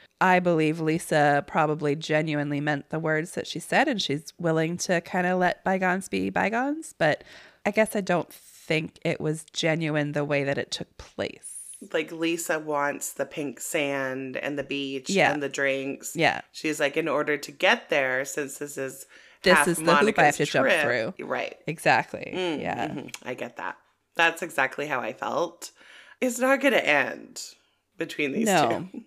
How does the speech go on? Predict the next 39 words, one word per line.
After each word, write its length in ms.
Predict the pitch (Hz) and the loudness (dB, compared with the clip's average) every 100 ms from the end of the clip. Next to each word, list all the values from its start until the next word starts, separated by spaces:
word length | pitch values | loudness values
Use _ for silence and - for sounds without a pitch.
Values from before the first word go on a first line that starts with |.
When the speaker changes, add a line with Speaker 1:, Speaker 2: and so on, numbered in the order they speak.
| _ | _
Speaker 2:
<laughs> 100 | 190 | 0
Ever. 480 | 220 - - - - _ - - 339 - | 0 0 -4 -6 -10 _ -20 -10 -10 0
Speaker 1:
And 400 | 180 180 180 180 - - | 4 6 6 0 -4 -6
we 280 | 175 226 | -2 0
know 260 | 214 196 165 | 4 4 6
that 240 | 139 127 | 4 2
when 160 | 156 151 | 0 -4
they 80 | 156 | -2
get 180 | 175 - | -2 -2
to 120 | 175 | -4
Bermuda, 460 | 151 143 175 165 123 | -4 -4 -4 -2 -2
this 180 | 143 - | -4 -8
is 140 | 165 | -8
when 220 | 156 127 | -4 -6
things, 500 | - 151 127 123 110 - | -4 -6 -6 -8 -10 -8
like, 480 | 120 - - - - _ _ | -6 -6 -12 -16 -18 _ _
take 240 | - 160 | -2 2
Speaker 2:
Ooh, 40 | 170 | 6
Speaker 1:
off. 460 | 208 127 190 - - - | 6 6 2 -2 -10 -12
Speaker 2:
yeah. 160 | 139 120 - - - - - | -12 -12 -14 -16 -20 -12 -4
Speaker 1:
So 460 | 156 92 - 175 _ _ | -2 -2 -4 -8 _ _
I, 240 | 175 185 226 - | 4 4 4 2
I'm 200 | 170 190 | 2 2
interested 600 | - 233 269 - 147 165 - | 0 -2 -4 0 0 0 -6
because 340 | 160 - 185 | -8 -6 -6
of 80 | 180 | -2
the 100 | 175 | -2
way 180 | 160 156 | 0 0
that 160 | 151 | -2
Heather 340 | - 170 160 151 | -4 -2 0 0
is 240 | 147 156 | -2 -4
kind 340 | - 180 165 | -4 -2 0
of 260 | 165 170 - _ - | -2 -4 -10 _ 0
not 180 | 269 - | 0 4
aligning 540 | 185 160 156 156 175 | 2 4 2 2 0
herself 440 | 202 208 226 220 - | -2 -2 2 2 0
with 200 | 226 - | -4 -2
Monica, 640 | 220 220 233 - 240 240 - | 0 2 0 2 2 4 4
but 280 | 160 151 | 4 4